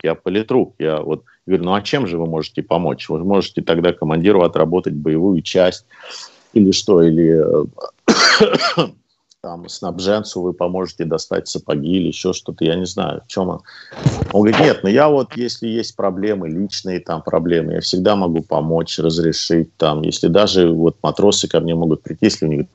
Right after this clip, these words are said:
дома какая-то проблема есть». В этот момент подходит матрос, морпех. А, но он, видимо, обслуживает, потому что это кают-компания, там нету рядового состава, там только офицеры. Но этот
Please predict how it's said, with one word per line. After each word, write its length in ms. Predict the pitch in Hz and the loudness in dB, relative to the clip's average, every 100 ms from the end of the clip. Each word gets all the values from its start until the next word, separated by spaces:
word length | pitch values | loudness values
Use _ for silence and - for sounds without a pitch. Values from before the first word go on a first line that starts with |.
| _ _ | _ _
дома 340 | 76 90 98 | 2 4 4
какая-то 520 | 87 85 82 90 85 80 - | 2 0 -2 0 -2 -2 -2
проблема 560 | 82 82 90 85 82 | 0 2 4 2 2
есть». 280 | 80 80 - - - - _ - | -4 -6 -10 -20 -20 -20 _ 2
В 60 | |
этот 340 | 123 156 160 - | 4 4 2 0
момент 340 | 90 98 107 | -2 -2 -2
подходит 460 | - - 98 87 - | -6 -4 -2 -2 -2
матрос, 640 | 90 85 85 - - - _ _ _ - | -4 0 -2 -2 -6 -16 _ _ _ -4
морпех. 640 | 92 98 - - - - _ _ _ _ _ _ _ _ _ | 2 2 2 0 0 -4 _ _ _ _ _ _ _ _ _
А, 340 | - 90 85 82 | 0 2 4 2
но 180 | 85 113 | -2 0
он, 100 | 143 | 0
видимо, 400 | 127 127 117 104 | 0 0 2 0
обслуживает, 880 | 104 - 139 120 82 71 71 69 - - - | -2 -2 2 2 0 -4 -4 -4 -8 -20 -16
потому 180 | - 85 | -6 -6
что 200 | - 95 | -2 0
это 180 | 87 - | 0 0
кают-компания, 800 | - 92 85 98 87 156 143 87 | 2 2 2 0 0 0 0 -2
там 340 | 90 92 92 | -2 -2 -2
нету 340 | 98 - - - - - | -2 -2 -4 -10 -10 -4
рядового 500 | 73 69 78 73 69 | -2 0 0 0 -2
состава, 420 | - - 147 139 | -4 -2 0 0
там 140 | - | -4
только 240 | 82 95 90 | -4 -2 -2
офицеры. 320 | - - 73 | -4 -2 0
Но 140 | 80 | 0
этот 260 | 123 175 156 | 2 2 0